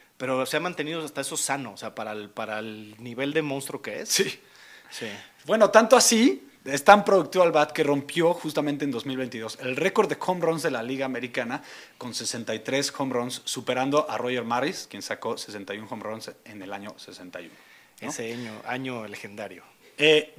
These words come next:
Speaker 2: primero quiero, como buen yankee, preguntarte las expectativas que tienes de este jugador este año, esperando que ahora sí no se lesione, ¿no?
Speaker 1: Sí, yo creo que si no se estrella con nada, este, se va a mantener, <laughs> se va a mantener sano. Eh,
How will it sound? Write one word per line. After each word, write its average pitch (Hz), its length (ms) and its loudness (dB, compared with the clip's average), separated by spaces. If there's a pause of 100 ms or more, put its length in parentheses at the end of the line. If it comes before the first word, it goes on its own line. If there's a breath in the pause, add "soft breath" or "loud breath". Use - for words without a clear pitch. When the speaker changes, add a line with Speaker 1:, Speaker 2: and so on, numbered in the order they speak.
Speaker 2:
primero 202 340 6
quiero, 202 500 6
como 143 200 -2
buen 160 180 2
yankee, 160 400 0
preguntarte 117 580 -8
las 110 160 -6
expectativas 104 580 -10
que - 80 -16
tienes 98 260 -14
de 95 40 -16
este - 140 -20
jugador - 240 -14
este - 180 -14
año, 123 240 -6
esperando 113 420 -8
que 110 120 -8
ahora 104 140 -8
sí - 100 -14
no 104 100 -12
se 127 100 -12
lesione, 226 280 -14 (220 loud breath)
¿no? 185 60 -14 (340 loud breath)
Speaker 1:
Sí, 202 260 -2
yo 185 120 4
creo 190 120 0
que 190 80 0
si 147 100 2
no 151 120 2
se 160 120 0
estrella 151 380 8
con 117 160 -2
nada, 143 480 -2
este, 110 400 -10
se 123 140 -4
va 127 80 -2
a 131 40 0
mantener, 135 540 0
<laughs> - 20 -16
se - 140 -6
va 143 80 0
a 151 40 -4
mantener 143 420 -4
sano. 160 400 -2 (500 loud breath)
Eh, 156 640 6